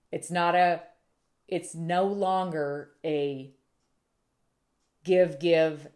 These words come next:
and a take, take. He has shown me that there's relationships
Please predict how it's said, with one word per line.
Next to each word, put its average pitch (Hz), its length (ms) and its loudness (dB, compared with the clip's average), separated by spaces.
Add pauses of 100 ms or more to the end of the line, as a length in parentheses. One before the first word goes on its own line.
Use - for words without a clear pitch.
and 160 120 -4
a 147 60 -4
take, 143 320 -6
take. - 460 -12 (600)
He 214 160 2
has 190 140 0
shown 185 380 2
me 170 140 -2
that 156 180 -4
there's 156 200 -6
relationships 160 840 -6